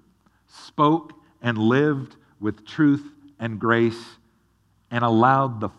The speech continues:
Father to exalt him. He didn't have to do it. He entrusted himself to the one who judges justly.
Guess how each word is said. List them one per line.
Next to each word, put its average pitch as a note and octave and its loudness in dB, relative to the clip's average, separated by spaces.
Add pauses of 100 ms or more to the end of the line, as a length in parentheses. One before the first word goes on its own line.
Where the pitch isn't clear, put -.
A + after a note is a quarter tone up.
(160)
Father G#2 0 (340)
to A2+ -8
exalt F2+ -8
him. C2 -20 (1040)
He C#3+ -2
didn't A#2 -2
have G#2 -2
to F#2+ -18
do F2 -10
it. D2 -20 (360)
He A2 -12
entrusted C#3 -6 (220)
himself A2+ -2 (440)
to B2 -10
the G#2 -4
one G#2 -4 (280)
who A2+ -4
judges G2+ -6 (340)
justly. F#2 -6